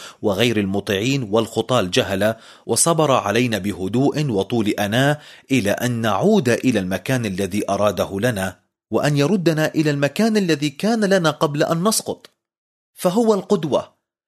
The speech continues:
لذا يجب علينا أن نفعل ذلك بروح الوداعة.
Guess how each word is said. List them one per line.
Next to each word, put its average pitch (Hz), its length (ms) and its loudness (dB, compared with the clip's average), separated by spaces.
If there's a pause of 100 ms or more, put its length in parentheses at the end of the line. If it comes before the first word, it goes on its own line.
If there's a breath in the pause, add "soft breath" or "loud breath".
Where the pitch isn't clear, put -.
(240 loud breath)
لذا 160 220 2
يجب 214 400 2
علينا 170 480 2
أن 170 80 -4
نفعل 160 340 0
ذلك 208 680 0 (200)
بروح 123 760 0
الوداعة. 131 840 0